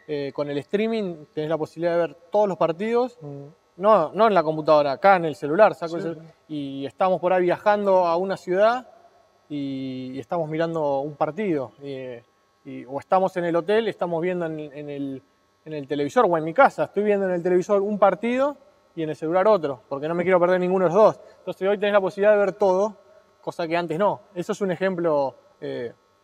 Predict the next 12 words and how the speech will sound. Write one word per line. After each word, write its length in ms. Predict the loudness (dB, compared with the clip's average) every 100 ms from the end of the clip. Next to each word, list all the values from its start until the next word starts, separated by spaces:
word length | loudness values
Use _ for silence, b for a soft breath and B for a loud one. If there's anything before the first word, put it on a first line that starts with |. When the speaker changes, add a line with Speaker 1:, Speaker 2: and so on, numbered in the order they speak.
| _
Speaker 1:
chiquito, 460 | -8 2 4 4 4
pero 260 | 6 8
bueno, 280 | 6 6 0
es 140 | -2 0
un 80 |
Speaker 2:
Sí, 20 | 0
Speaker 1:
ejemplo 260 | 2 4
Speaker 2:
sí, 40 | 6
sí. 60 |
Speaker 1:
grande. 260 | 4 4 -2
O 40 |
sea, 320 | 0 0 0